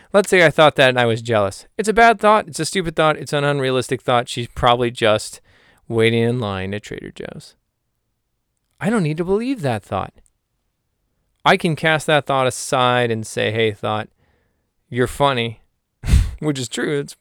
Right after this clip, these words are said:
why maybe I'm funny occasionally. But don't acknowledge it in the sense that it is real. Don't give it that fuel. This is the topic today. I don't go into the global sense of it in the world right now where people all of a sudden think, "I thought it, so it's real.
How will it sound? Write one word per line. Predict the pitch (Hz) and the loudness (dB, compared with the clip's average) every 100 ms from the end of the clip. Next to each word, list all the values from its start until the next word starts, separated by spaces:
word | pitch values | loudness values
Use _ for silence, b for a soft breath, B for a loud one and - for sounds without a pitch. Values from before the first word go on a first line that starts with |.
| _ | _
why | 131 123 | -4 -2
maybe | 120 117 120 | 0 -2 -2
I'm | 113 117 | -4 -4
funny | 151 151 | -4 -4
occasionally. | 120 120 120 117 117 B B B B B B - | -4 -4 -4 -6 -8 B B B B B B 2
But | 139 123 | 2 6
don't | 165 196 | 6 6
acknowledge | 185 147 147 147 139 | 4 4 4 4 2
it | 135 - | -4 -4
in | 143 131 | -2 -2
the | |
sense | 120 - 135 131 | -2 0 0 0
that | 135 120 | -2 -2
it | 113 | -4
is | 104 | -6
real. | 113 120 113 110 | -4 -2 -2 -2
Don't | 120 127 110 | 0 -2 -2
give | 131 123 | 0 2
it | 117 113 | 0 2
that | 117 113 | 2 2
fuel. | - 135 135 113 - - _ _ _ _ _ _ _ _ _ _ _ _ _ _ _ _ _ _ _ _ | -4 0 2 2 -2 -16 _ _ _ _ _ _ _ _ _ _ _ _ _ _ _ _ _ _ _ _
This | 156 | -8
is | 220 202 | -8 -6
the | |
topic | 214 208 220 147 | 0 0 0 -4
today. | - 113 104 104 _ _ _ _ _ _ _ _ | -2 -4 -4 -8 _ _ _ _ _ _ _ _
I | 135 | 2
don't | 156 208 175 | 4 4 4
go | 190 180 | 2 2
into | 160 | -2
the | 143 | -6
global | 135 143 147 139 | 2 4 4 2
sense | - 139 123 | -2 -4 -2
of | 131 | -4
it | |
in | 135 | -2
the | 131 | -4
world | 123 131 127 | 2 2 2
right | 127 117 | 0 2
now | 120 117 | 2 2
where | 113 | 0
people | - 139 135 | -2 -4 0
all | 127 127 | 4 4
of | |
a | 123 | 2
sudden | - 127 120 | -2 -2 -2
think, | 127 117 | -4 -2
"I | 143 131 | 0 2
thought | 139 127 127 | 4 4 4
it, | 123 | 0
so | - 123 | 0 0
it's | 117 - | 0 -2
real. | 120 117 117 117 110 | -2 0 0 -2 -4